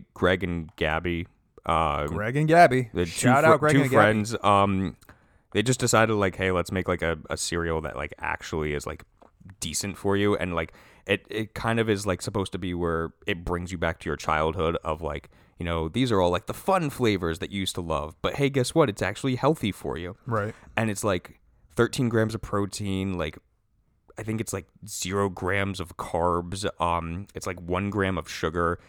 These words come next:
Speaker 1: It's, like, a hundred and fifty calories for a bowl.
Speaker 2: Yeah.
Speaker 1: So it's, like, it's actually super nutritious for you.
Speaker 2: Yeah.
Speaker 1: Um, and to make it where it's, like, it's actually tasty, like, that's kind of, like, the hard part.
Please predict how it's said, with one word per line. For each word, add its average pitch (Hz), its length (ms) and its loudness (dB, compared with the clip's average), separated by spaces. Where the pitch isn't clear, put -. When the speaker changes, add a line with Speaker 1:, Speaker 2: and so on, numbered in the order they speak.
Speaker 1:
It's, - 140 -6
like, 98 100 -2
a 92 60 -4
hundred 95 240 0
and 95 80 -2
fifty 92 240 -8
calories 87 600 -2
for 85 180 -2
a 76 40 -2
bowl. 78 520 -4
Speaker 2:
Yeah. 107 220 -4
Speaker 1:
So 98 100 0
it's, 95 100 -2
like, 90 200 -4
it's 123 220 -6
actually 98 520 -2
super 80 720 -4
nutritious 82 480 -6
for 101 220 -2
you. 120 220 0
Speaker 2:
Yeah. 104 240 -4
Speaker 1:
Um, 80 540 -2
and 90 180 -4
to 110 80 -6
make 87 380 -2
it 101 120 0
where 87 120 -2
it's, - 100 -8
like, 85 160 -6
it's 80 160 -12
actually 78 420 -6
tasty, 87 440 -8
like, 80 160 -4
that's - 340 -12
kind 87 180 -6
of, 73 60 -6
like, 76 140 -8
the - 60 -8
hard 78 260 -4
part. 87 320 0